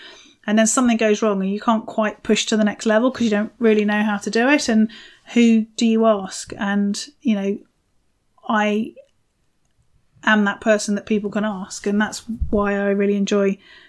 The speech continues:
what I do, that I can help people to push past those sort of challenges that they have.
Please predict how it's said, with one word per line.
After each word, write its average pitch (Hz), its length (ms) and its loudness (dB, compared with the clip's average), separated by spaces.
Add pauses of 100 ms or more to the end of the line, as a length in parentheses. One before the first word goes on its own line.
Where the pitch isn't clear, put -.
(160)
what 202 160 2
I 196 100 2
do, 208 280 4
that 190 100 -2
I 196 80 -6
can 202 120 -2
help 208 240 -4
people 202 320 -2
to 196 380 2 (320)
push 214 200 2
past 220 320 2
those 202 200 -2
sort 202 160 -6
of 190 80 -8
challenges 202 500 -6
that 226 140 -8
they 214 100 -4
have. 202 400 -4